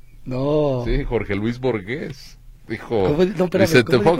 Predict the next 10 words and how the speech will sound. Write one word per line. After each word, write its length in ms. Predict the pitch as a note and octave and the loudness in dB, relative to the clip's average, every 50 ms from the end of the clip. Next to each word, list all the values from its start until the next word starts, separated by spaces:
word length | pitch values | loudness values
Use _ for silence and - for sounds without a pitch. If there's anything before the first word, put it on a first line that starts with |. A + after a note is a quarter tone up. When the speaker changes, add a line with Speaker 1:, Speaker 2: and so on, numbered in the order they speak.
| C#4 | 2
Speaker 1:
dijo? 40 | C#3 | 4
Speaker 2:
pero 140 | A#2+ A#2 B2 | 4 4 4
bueno, 240 | D3+ E3+ B2 F2+ D#2 | 2 2 0 -2 -4
sí, 180 | - - D#3+ | -4 -4 -4
Jorge 280 | B3+ - C#3+ B2+ A#2+ B2 | -2 -2 -2 -2 0 0
Luis 180 | A#2+ C3 C#3+ | 0 0 0
Borges. 440 | C#3+ D#3 C#3+ B2 A2 B2+ A#3 A#3 - | 2 2 0 0 0 -4 -4 -4 -6
Speaker 1:
Le- 120 | C#3+ D3+ C#3 | -6 -4 -4
Speaker 2:
<laughs> 1900 | F3 C3+ - - A#3 F3 F#3+ - B2+ - - - - - - - - - - - - - - - - - - - B3 - - - - - - - - - | -4 -2 0 0 0 0 -2 -4 -4 -2 0 0 -2 -2 -6 -20 -20 -18 -18 -20 -18 -16 -18 -14 -14 -10 -8 -4 -4 -4 -4 -4 -16 -16 -16 -10 0 6
Bueno, 520 | A#2+ C#3 - F3+ E3 D#3+ D3 B2+ A#2 G2 | 8 8 8 10 10 10 8 8 6 2